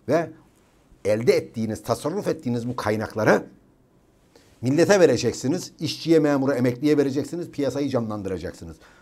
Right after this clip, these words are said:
Bu kardeşlerimiz ısrarla diyorlar ya, "Biz emeklinin işte maaşı şu kadardı, buradan aldık, şu kadar artırdık." Ben de diyorum ki, Sayın Cumhurbaşkanı, Sayın Ekonomiden Sorumlu Bakan,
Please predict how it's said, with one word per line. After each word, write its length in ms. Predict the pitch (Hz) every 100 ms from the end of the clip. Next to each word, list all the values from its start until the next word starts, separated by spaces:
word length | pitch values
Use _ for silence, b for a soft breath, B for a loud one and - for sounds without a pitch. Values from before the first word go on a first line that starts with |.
| b
Bu 80 | 196
kardeşlerimiz 680 | 208 196 175 - 165 165 156
ısrarla 540 | - - 156 127 76 - _ _ _ _ b b 143
diyorlar 340 | 240 240 143
ya, 140 | 120 165
"Biz 260 | 165 -
emeklinin 480 | 185 165 - 147 147
işte 220 | 165 165
maaşı 380 | 139 175 147 127
şu 140 | 196
kadardı, 440 | 165 135 123 131 156
buradan 220 | 170 156
aldık, 240 | 139 170
şu 220 | - 190 -
kadar 360 | 156 175 -
artırdık." 720 | - 143 135 156 151 143 165 - - b b b b b b _ 175
Ben 120 | 175
de 100 | 160
diyorum 220 | 196 143
ki, 60 | 127
Sayın 220 | 147 170
Cumhurbaşkanı, 520 | 139 110 95 - 82 - _ _ _ _ _ _ _
Sayın 340 | - 135 170 170
Ekonomiden 500 | 135 147 139 147 151
Sorumlu 340 | 123 127 139
Bakan, 340 | 117 139 117